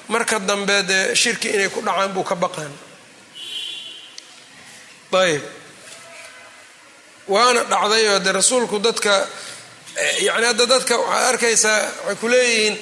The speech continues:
rasuulka in la ammaano maa la diidan yahay? Lama diidana, waa kan rasuulka isagaaba dhahaya, "Walaa yastajriyannakumu shaytaan." Ammaanta uu leeyahay ku ammaan,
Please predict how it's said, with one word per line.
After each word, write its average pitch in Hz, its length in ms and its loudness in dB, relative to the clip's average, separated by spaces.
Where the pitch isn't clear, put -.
rasuulka 247 400 2
in 254 120 4
la 240 120 4
ammaano 214 340 2
maa 208 140 2
la 196 120 2
diidan 180 360 0
yahay? 160 220 0
Lama 254 240 0
diidana, 214 440 0
waa 240 180 4
kan 233 140 0
rasuulka 226 460 0
isagaaba 233 460 2
dhahaya, 214 340 2
"Walaa 208 240 4
yastajriyannakumu 208 880 0
shaytaan." 190 460 0
Ammaanta 233 540 2
uu 208 220 0
leeyahay 226 540 4
ku 269 180 -2
ammaan, 247 520 2